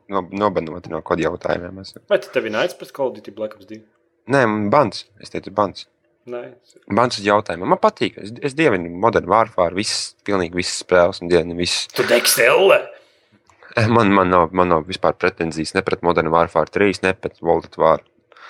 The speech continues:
Speaker 1: Ir pretenzijas, bet tas nenozīmē, ka tas spēle nav forša. Viņas visas ir labas šaušanas spēles. Viss. Es beidzot esmu to pateicis.
Speaker 2: Beer six six six drinker. Sātana alus dzērājs.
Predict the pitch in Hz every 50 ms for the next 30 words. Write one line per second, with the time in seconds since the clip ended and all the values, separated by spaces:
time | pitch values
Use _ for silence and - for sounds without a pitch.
0 | - - - - 156 202 175 - - 135 - - 107 92 87 85 80 82 82 -
1 | - - 92 90 87 82 85 82 78 - - 78 78 - - - 78 76 78 78
2 | - - - - - - - - 80 78 - - 101 123 160 - - - - -
3 | - 87 85 85 82 82 87 90 87 78 - - - _ _ _ _ _ _ _
4 | _ _ _ _ - - - 87 85 87 87 - 80 80 78 - - - _ _
5 | - 76 73 67 - 78 - - _ _ _ _ _ _ - - 87 - - -
6 | _ _ _ _ _ _ _ _ _ _ _ _ _ _ _ _ _ - 78 73
7 | 80 78 76 - 82 76 - - - - - - - - - - - - - -
8 | _ _ _ _ _ _ _ _ _ _ _ _ _ - - - - - - _
9 | - 131 110 - 147 160 160 156 143 - - - - 139 - - - 143 135 -
10 | - 160 143 127 104 135 143 151 156 143 - 120 104 90 - - - _ _ _
11 | _ _ _ _ _ _ _ _ _ - - _ _ _ _ _ _ _ _ _
12 | _ _ _ _ - - - 113 107 113 117 113 - 120 110 110 107 107 - _
13 | _ _ _ _ - 110 113 113 113 104 98 92 - - - 113 104 101 101 98
14 | 98 95 92 92 -